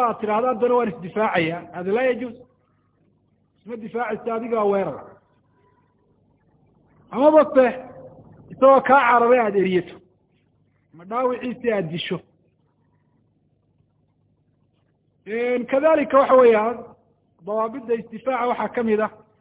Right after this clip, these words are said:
isdifaacda adigu isdifaacaysi waa inaanay cid kale waxba ku noqon ahayn.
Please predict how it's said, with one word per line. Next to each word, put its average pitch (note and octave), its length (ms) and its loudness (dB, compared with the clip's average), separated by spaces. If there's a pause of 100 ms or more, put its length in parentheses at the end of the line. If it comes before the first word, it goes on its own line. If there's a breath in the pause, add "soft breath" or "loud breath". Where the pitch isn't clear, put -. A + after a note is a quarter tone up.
isdifaacda B3+ 540 -6
adigu B3+ 220 -6
isdifaacaysi G#3 920 -4 (220)
waa A3+ 140 -8
inaanay B3 320 -4
cid - 100 -10
kale G#3+ 120 0
waxba B3 180 -2
ku B3 120 -6
noqon G#3 260 0
ahayn. F3 180 -6